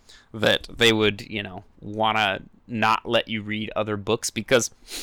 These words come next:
I've read parts of the Quran, um, but I've also read, uh, Hatchet by Gary Paulson is a good book.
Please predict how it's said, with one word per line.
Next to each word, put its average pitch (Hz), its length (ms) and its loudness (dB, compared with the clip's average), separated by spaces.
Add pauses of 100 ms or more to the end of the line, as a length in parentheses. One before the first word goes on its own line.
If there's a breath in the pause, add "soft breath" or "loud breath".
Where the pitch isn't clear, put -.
(800 loud breath)
I've 175 160 8
read 147 220 8
parts 156 280 4
of 147 80 -4
the 143 80 -6
Quran, 123 520 6 (760 loud breath)
um, 113 520 6
but 135 140 8
I've 139 120 8
also 156 320 6
read, 135 480 0 (180)
uh, 117 340 4
Hatchet - 580 0
by 127 100 4
Gary 139 300 0
Paulson 160 480 0 (500)
is 156 140 -2
a 160 40 -6
good 151 200 -2
book. 170 240 0